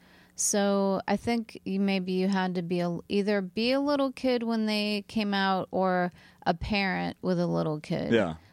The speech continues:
Speaker 1: But I was at the age in between where you wouldn't, I wouldn't, I didn't watch them when, you know, when they were popular.
Speaker 2: How about, uh,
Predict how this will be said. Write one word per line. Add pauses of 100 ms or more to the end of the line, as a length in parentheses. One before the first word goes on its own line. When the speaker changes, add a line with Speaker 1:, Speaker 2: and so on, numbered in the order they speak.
Speaker 1:
But
I
was
at
the
age
in
between
where
you
wouldn't, (120)
I
wouldn't,
I
didn't
watch
them
when, (120)
you
know,
when
they
were
popular. (1200)
Speaker 2:
How
about,
uh,